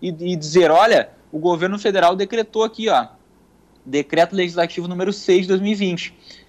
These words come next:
estado de calamidade pública, a Caixa não vai liberar." Então, o que que algumas pessoas estão fazendo, Machado? Estão ingressando com uma ação judicial para que um juiz federal ordene que a Caixa libere, mas também o juiz não libera por qualquer motivo.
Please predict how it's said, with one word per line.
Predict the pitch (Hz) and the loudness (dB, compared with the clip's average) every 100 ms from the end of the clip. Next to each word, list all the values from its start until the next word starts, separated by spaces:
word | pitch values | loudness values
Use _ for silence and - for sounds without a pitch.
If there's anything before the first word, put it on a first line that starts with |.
| _ | _
estado | 139 - - 151 160 | -6 -2 4 4 4
de | 170 | 2
calamidade | 175 170 170 196 | 2 4 2 0
pública, | - 196 151 - 104 _ _ | -4 -4 -4 -10 -18 _ _
a | 123 | -6
Caixa | - 143 156 170 | 2 2 2 -4
não | 170 | -4
vai | 165 | -2
liberar." | 170 180 185 139 110 _ _ _ _ _ | -2 -2 0 0 0 _ _ _ _ _
Então, | 156 175 175 165 147 117 - 143 | -16 -6 0 0 0 -6 -14 -16
o | |
que | - 190 | -6 -4
que | 214 | 0
algumas | 196 175 208 233 | 0 0 0 -2
pessoas | 240 214 208 208 208 | 0 -2 2 0 0
estão | 202 196 | -4 -2
fazendo, | 196 196 156 175 170 | 2 0 2 0 0
Machado? | 143 120 120 113 | -4 -4 -4 -4
Estão | 123 - 180 | -4 -4 0
ingressando | 196 202 - 196 214 208 | 2 0 0 -4 -2 -4
com | 185 170 | -4 0
uma | 165 | 0
ação | 165 - 208 247 | 0 0 2 2
judicial | 262 214 - 165 156 220 - _ _ _ _ _ _ _ - | 0 -4 0 4 4 2 -8 _ _ _ _ _ _ _ 0
para | 185 196 | 0 0
que | 190 | -4
um | 180 | -8
juiz | 165 185 220 | -4 -4 -2
federal | 233 233 208 165 185 - - | -2 0 2 4 2 -2 -2
ordene | 220 190 196 226 254 | -2 0 0 0 -2
que | 240 | -4
a | |
Caixa | 233 214 214 226 | -2 -2 -2 -8
libere, | 254 190 147 110 _ _ - | -4 -2 -2 -4 _ _ 0
mas | 170 - | 0 0
também | 196 185 208 | -2 -2 -2
o | |
juiz | 214 226 | -2 -2
não | |
libera | 220 196 190 208 | -2 2 4 4
por | 208 214 | 0 -2
qualquer | 214 208 196 | 0 0 0
motivo. | 214 233 196 135 | 0 0 0 0